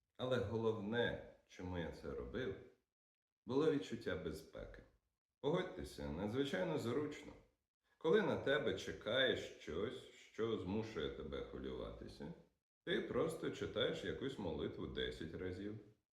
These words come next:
або тридцять, або навіть сто. І хвилювання як рукою знімає, бо ти вже впевнений, що все буде добре.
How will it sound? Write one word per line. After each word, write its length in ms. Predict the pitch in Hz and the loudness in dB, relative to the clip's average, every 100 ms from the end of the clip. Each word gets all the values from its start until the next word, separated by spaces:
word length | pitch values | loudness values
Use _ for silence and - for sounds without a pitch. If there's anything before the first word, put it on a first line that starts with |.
| _ - | _ -12
або 180 | - - | 0 2
тридцять, 720 | - 80 104 - - - - _ _ _ - | 2 0 0 -2 -8 -12 -18 _ _ _ -6
або 200 | - 73 | -4 -2
навіть 260 | 65 64 | -4 -6
сто. 560 | - - 143 107 - - - _ _ _ - | -12 -4 -2 -2 -4 -14 -20 _ _ _ -4
І 180 | 113 | 0
хвилювання 1080 | 147 - 135 95 73 82 95 82 80 73 - - _ _ _ _ - | 0 2 2 4 2 0 0 0 0 -4 -8 -16 _ _ _ _ -6
як 280 | 117 - - | -2 -2 -2
рукою 460 | - - 202 240 | -4 -4 -4 -4
знімає, 600 | - 104 87 69 57 - - _ _ _ _ | -4 -2 -2 -4 -6 -8 -12 _ _ _ _
бо 180 | - 76 | -6 -4
ти 260 | 76 120 151 | -2 0 0
вже 220 | 113 82 | 0 -4
впевнений, 920 | - - - 165 175 85 - - - - - _ _ _ | -4 -6 0 2 2 2 2 0 -2 -10 -18 _ _ _
що 160 | - 78 | -2 -2
все 320 | - 78 76 | -2 -2 -2
буде 240 | 71 67 | -2 -4
добре. 460 | - 50 50 - | -4 -6 -8 -10